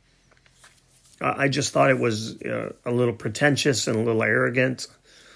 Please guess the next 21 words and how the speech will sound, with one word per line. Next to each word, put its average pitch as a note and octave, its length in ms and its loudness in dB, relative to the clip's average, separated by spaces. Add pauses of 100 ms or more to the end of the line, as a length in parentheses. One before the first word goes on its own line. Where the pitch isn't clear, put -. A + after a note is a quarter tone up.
(180)
And C3 160 4
James E3 360 2
even A#2 240 0
tells A2+ 380 -4
us - 540 -4
we C#3+ 340 2
should D3+ 320 2
say, A#2 480 -2
"If E3 320 0
it's B2 220 -2
the C3 100 -2
Lord's A#2 380 0
will, A#2 280 2
we'll G#2+ 140 0
go A2 280 0
into G#2 180 -4
such G#2 320 -8
and G#2+ 100 -6
such - 300 -8
a - 20 -10
ci-, - 320 -10